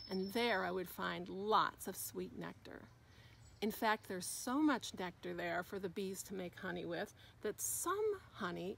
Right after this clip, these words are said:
is called tulip tree honey. Yum! But of course, the real reason for a flower is to make seeds. After the flower is pollinated,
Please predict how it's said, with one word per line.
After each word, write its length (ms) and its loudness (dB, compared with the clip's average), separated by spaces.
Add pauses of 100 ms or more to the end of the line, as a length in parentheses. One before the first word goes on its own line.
is 200 -2
called 500 2 (320)
tulip 460 -4
tree 400 -4 (180)
honey. 300 -2 (680)
Yum! 640 0 (920)
But 100 4
of 80 0
course, 380 4 (180)
the 100 -2
real 480 4
reason 460 0
for 180 -4
a 80 -2
flower 600 -2 (520)
is 180 -2
to 120 -4
make 320 0
seeds. 680 -6
After 260 6
the 120 -2
flower 400 6
is 140 -2
pollinated, 720 2